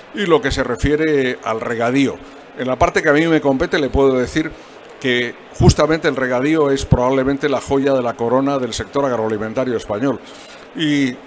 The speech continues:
para nosotros las tres millones ochocientas mil hectáreas de regadío constituyen uno de los sectores evidentemente fundamentales porque nos proporcionan dos tercios del conjunto de toda la producción vegetal de,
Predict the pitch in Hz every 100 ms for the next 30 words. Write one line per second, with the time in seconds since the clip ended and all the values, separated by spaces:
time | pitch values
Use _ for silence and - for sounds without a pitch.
0 | - - - 117 120 123 151 170 175 -
1 | 127 110 - - - - 170 131 156 143
2 | 160 147 135 - - - 139 131 120 127
3 | 127 120 170 151 - 160 147 139 131 123
4 | 123 127 143 156 165 - - - 123 123
5 | 127 123 151 151 156 147 - 175 190 160
6 | 131 127 131 - 147 143 147 - - -
7 | - 123 123 147 139 131 139 135 131 123
8 | - - - 135 123 123 117 160 175 -
9 | 135 123 117 113 123 113 113 147 143 143
10 | 131 - - - 113 160 - 165 151 156
11 | 131 127 113 113 117 139 131 139 127 -
12 | - - 127 123 - 139 139 131 120 123
13 | 117 107 143 139 131 117 127 131 131 120
14 | 110